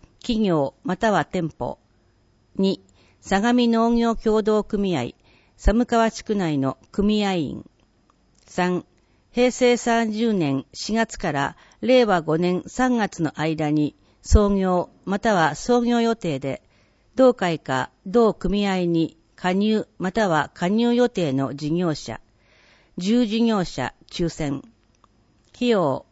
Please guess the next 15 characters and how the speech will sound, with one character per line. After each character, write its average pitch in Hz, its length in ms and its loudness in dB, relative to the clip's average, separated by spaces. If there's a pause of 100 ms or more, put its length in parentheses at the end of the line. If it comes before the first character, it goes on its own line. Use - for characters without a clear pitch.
三 196 300 0
千 180 240 -2
円。 160 300 -2 (680)
創 254 320 4
業 233 280 2
支 - 260 -6
援 226 220 -2
対 208 240 -2
象 220 320 0
事 208 160 -6
業 220 220 0
者 147 200 -6
は 135 180 -2
無 151 200 0
料。 143 320 -4